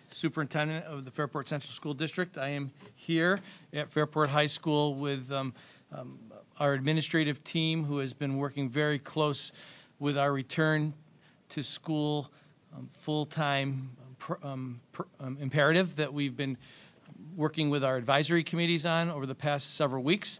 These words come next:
The purpose of this session is to share our current state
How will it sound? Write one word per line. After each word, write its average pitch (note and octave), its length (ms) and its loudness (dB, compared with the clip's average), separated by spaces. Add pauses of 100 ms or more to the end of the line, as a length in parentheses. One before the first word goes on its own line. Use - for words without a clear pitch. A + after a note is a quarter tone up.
(460)
The B2+ 80 -6
purpose F#3+ 400 4
of C#3 200 4
this E3+ 140 4
session A3 500 6 (680)
is D#3 300 0
to C#3+ 100 -2
share E3+ 300 6
our D#3+ 80 6
current D#3+ 420 2
state F3 460 4